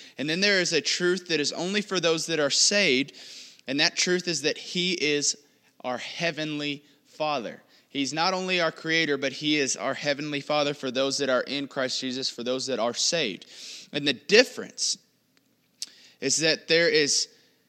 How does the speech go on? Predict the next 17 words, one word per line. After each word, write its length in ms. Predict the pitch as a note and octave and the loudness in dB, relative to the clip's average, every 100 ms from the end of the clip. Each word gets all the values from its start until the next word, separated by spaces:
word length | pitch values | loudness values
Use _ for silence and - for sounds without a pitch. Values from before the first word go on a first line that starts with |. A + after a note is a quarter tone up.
| _ _ _ | _ _ _
there 240 | - D3+ D3 | 0 4 4
is 160 | C3+ | 4
now 360 | D3 D3 E3 F#3 | 2 4 4 2
this 220 | F3 - | 2 2
ability 800 | D3+ A2+ D#3 F3 E3+ A2 E2+ E2+ _ _ _ _ _ _ _ _ _ - _ _ _ _ - | 0 0 2 2 2 0 -4 -10 _ _ _ _ _ _ _ _ _ -20 _ _ _ _ -4
to 100 | C3+ | -2
have 300 | - D#3 D3+ | 2 2 2
a 80 | |
relationship 960 | C3+ C3 C3 C#3+ C#3+ - C3+ - C3 - | 2 0 2 4 4 2 0 -2 -4 -8
with 200 | A#2+ - | -14 -8
God. 200 | A#2+ G#2+ | -4 -2
That's 280 | B2 C3+ - | 0 0 -2
the 220 | C3+ A#2+ | -4 -2
emphasis. 520 | C#3+ D#3 E3 - F3 | -4 -2 2 2 2
That's 320 | - D3+ D3 - | 2 0 0 -4
the 160 | C#3+ | -6
difference. 1000 | A2 D3+ D3+ G2+ - - - - - | 0 0 0 -8 0 0 0 -4 -16